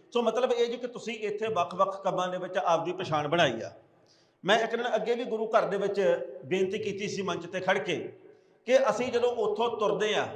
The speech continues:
ਜਾਂ ਜਦੋਂ ਉੱਥੇ ਬੈਠ ਕੇ ਖਬਰਾਂ ਪੜ੍ਹਦੇ ਆ, ਤਾਂ ਸਾਡੇ ਮਨ ਦੇ ਵਿੱਚ ਸਵਾਲ ਕਈ ਹੁੰਦੇ ਆ। ਤੇ ਬੰਦਾ ਇਹ ਗੱਲ ਕਹਿੰਦਾ, "ਅੱਛਾ ਮਨੀਲੇ ਚੱਲੇ ਹੋ? ਅੱਛਾ ਮਨੀਲੇ ਤਾਂ ਗੋਲੀ ਬਹੁਤ ਚੱਲਦੀ ਆ, ਮਨੀਲੇ ਤਾਂ ਬੰਦੇ ਬੜੇ ਮਰਦੇ ਆ,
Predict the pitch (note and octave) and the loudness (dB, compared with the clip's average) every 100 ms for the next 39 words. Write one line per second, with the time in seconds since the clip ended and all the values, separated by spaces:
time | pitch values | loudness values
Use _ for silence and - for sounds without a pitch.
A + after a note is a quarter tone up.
0 | - - - B2 G3 G3+ A#3 A#3 A3+ G3+ | -14 -18 -18 0 2 4 2 0 0 0
1 | A3 G#3+ F#3+ F#3 G3+ G3 F3+ F#3+ F#3 F3+ | 0 2 2 2 -2 -4 0 2 2 0
2 | G3+ E3+ A2+ - - - _ _ A#3 A3+ | 2 -2 -4 -10 -20 -20 _ _ 2 4
3 | G3 G3+ A#3+ G#3+ G#3 G#3+ A3 G#3+ G3 F3 | 4 2 2 0 -2 -4 -4 -6 0 2
4 | F#3+ F#3+ G3+ A#3 F3 E3+ F#3 F3 G3 - | 2 0 0 -2 -4 -4 0 0 0 -10
5 | - - - A#3 A#3+ G3+ G3+ G#3+ A3+ G#3+ | -20 -20 -2 0 2 2 4 4 4 2
6 | G3+ G#3+ G#3+ G#3 G#3+ G#3+ E3+ F3 F3+ A#3 | 2 0 0 0 4 4 4 2 2 2
7 | A#3 A#3+ A#3+ A#3 - - - - - G#3+ | 0 -2 -4 -6 -10 -16 -20 -20 -2 0
8 | G#3+ G3 F#3+ G3+ A3 A3 - F3+ F#3 D3+ | 2 2 2 2 4 4 4 2 2 4
9 | G#3 G#3 F3 D3+ D3+ G#2+ - - - _ | 4 4 0 2 0 -2 -6 -16 -20 _
10 | _ E3+ G#3 A3 B3 B3 F#3+ F#3 A3 A3 | _ -2 0 4 6 4 2 2 4 4
11 | A3+ A3 G#3 G#3 G#3 F#3 | 2 2 0 2 0 0